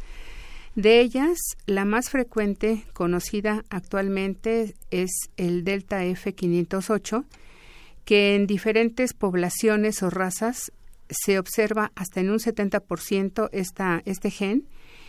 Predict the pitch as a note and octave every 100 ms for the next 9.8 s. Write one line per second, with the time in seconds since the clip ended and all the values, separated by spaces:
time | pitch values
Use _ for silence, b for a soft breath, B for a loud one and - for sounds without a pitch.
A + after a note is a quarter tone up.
0 | b b G#3+ G#3 G3+ G#3 G3+ - G#3 A3+
1 | B3 A#3 A#3+ C#4 G3+ F3+ F3 F3 - A3
2 | A3 G#3+ G3 F3 F3 E3+ - - G#3 G3+
3 | G3+ - G#3+ G#3+ G#3+ A3 G#3 G3+ G#3 G3+
4 | G3 F#3+ F3+ F#3 F3+ F3 F#3 F#3+ F3+ E3
5 | F#3 - F#3 - A3+ G#3+ G#3 F3+ - b
6 | b b b b b b b b b b
7 | - - A3 G#3+ G#3+ A3+ A3 C#4+ - D#4+
8 | A#3+ G3+ F3+ F#3 F#3 A3+ - b - G3
9 | A3 A3 G3+ F#3 F#3+ G3 G3+